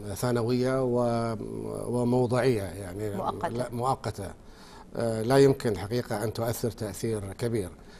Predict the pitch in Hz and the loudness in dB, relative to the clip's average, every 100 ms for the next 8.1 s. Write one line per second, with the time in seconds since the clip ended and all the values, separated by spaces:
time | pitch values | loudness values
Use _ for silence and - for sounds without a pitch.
0 | - - - 123 127 123 127 127 123 120 | -20 -14 -2 2 2 2 2 0 -2 0
1 | 151 156 135 113 135 175 170 123 143 143 | 4 4 4 2 2 0 -2 2 8 10
2 | 151 151 120 117 117 - 127 120 117 87 | 8 6 2 2 0 4 4 4 0 -2
3 | - - - - - 113 98 117 98 - | -10 -12 -18 -18 -12 -10 -4 -2 -2 0
4 | 127 113 101 117 - 78 - - - - | 2 2 0 0 -2 -8 -16 -18 -18 -18
5 | - - - 120 127 120 123 120 117 117 | -18 -14 0 2 4 2 2 2 0 -2
6 | 113 113 - - - 107 147 156 135 117 | -6 -8 -10 -10 -4 2 6 6 4 -2
7 | - 131 - 117 117 123 117 - 123 107 | 0 0 0 0 4 2 2 -4 -4 -2